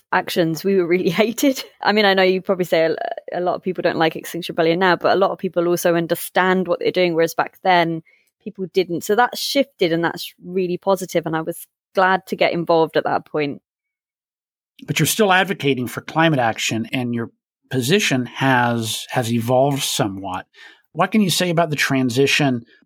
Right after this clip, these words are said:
Speaker 2: during and after Extinction Rebellion? What motivated that transition?
Speaker 1: So something I always said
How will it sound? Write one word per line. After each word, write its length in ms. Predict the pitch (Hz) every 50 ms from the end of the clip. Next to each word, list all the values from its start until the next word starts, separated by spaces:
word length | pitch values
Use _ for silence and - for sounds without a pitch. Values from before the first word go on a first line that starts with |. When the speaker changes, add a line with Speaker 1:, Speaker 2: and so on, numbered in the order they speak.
| 127
Speaker 2:
during 400 | 120 143 143 139 143 143 139 135
and 100 | 131 123
after 400 | - 135 135 135 131 - - -
Extinction 540 | 123 113 - - - 143 131 113 - - 117
Rebellion? 500 | 107 104 98 104 117 117 117 127 131 135
What 140 | 139 139 139
motivated 600 | 139 135 143 151 151 143 135 151 147 143 143 127
that 140 | 135 120 -
transition? 800 | - - 131 123 117 117 127 123 - - - 143 131 131 127 127 _ _ _ _ _ _ _ _ _ _ _ _ _ _ _ _ _ _ _ _ _ _ _ _ _
Speaker 1:
So 200 | - - 294 285
something 320 | 262 339 339 339 370 370 359
I 100 | 311 269
always 220 | 262 262 262 -
said 260 | - 247 226 214 208